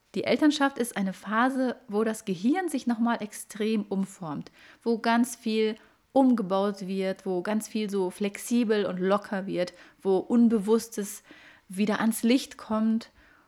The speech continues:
Und das ist total die Entwicklungschance. Auch wenn es uns als Eltern dann auch sehr verunsichert, sehr stresst, viel Frust und verschiedenste Gefühle auslöst.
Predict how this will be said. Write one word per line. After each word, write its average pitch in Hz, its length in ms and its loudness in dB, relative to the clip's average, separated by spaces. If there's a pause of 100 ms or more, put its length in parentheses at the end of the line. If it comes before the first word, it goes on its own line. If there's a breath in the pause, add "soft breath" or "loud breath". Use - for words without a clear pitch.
(120)
Und 214 200 0
das 226 120 0
ist 240 200 -4
total 254 640 2
die 285 140 2
Entwicklungschance. 196 1160 -4 (600)
Auch 196 240 -2
wenn 226 160 6
es - 300 0 (260)
uns 214 380 0
als 190 220 -6
Eltern 190 320 -2
dann 175 280 -8 (100)
auch 185 200 -8
sehr 180 240 -2
verunsichert, 233 800 2
sehr - 240 -4
stresst, - 680 -4 (640 loud breath)
viel 294 400 2
Frust 302 680 0
und 226 180 0
verschiedenste 294 720 0
Gefühle 262 460 2
auslöst. 160 680 -8